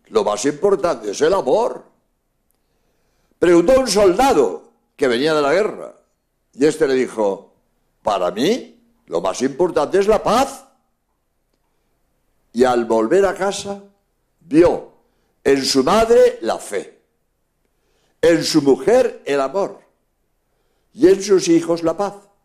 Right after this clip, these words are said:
Ya tenía inspiración, pintó a su familia. Qué bonito,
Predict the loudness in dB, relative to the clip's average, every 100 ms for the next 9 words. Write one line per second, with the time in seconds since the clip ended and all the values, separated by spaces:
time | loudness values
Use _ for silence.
0 | _ _ _ _ _ _ _ 2 2 4
1 | 0 2 0 -2 -6 -8 -8 -6 -4 -4
2 | -6 _ _ _ _ 4 4 2 2 2
3 | 0 -8 -14 -14 -16 -14 -12 -14 _ _
4 | _ _ _ _ _ _ _ _ _ _
5 | _ _ _ _ 0 2 2 -2 -12